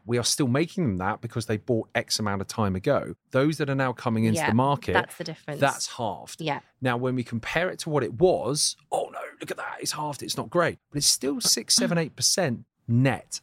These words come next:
Speaker 1: There's no tax,
Speaker 2: Yeah.
Speaker 1: there's none of this. Compare that now back to the U K, again, a generalization,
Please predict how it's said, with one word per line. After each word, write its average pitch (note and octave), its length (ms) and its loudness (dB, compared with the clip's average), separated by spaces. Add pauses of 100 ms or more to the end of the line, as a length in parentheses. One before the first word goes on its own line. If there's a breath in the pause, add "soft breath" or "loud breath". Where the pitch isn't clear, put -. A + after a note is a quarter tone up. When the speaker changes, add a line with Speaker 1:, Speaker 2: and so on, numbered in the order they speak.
Speaker 1:
There's A2 120 0
no F3 100 4
tax, - 600 -2
Speaker 2:
Yeah. A3+ 220 2
Speaker 1:
there's C4 120 2
none D3 140 2
of C3+ 80 2
this. D#3 280 2
Compare G#3 260 0
that F#3+ 120 -2
now F#3+ 120 0
back E3+ 240 -2
to - 120 -8
the C#3+ 80 -2 (140)
U C#3 40 0
K, A2+ 340 0
again, A2 260 -2
a G#2 40 -4
generalization, G#2+ 960 0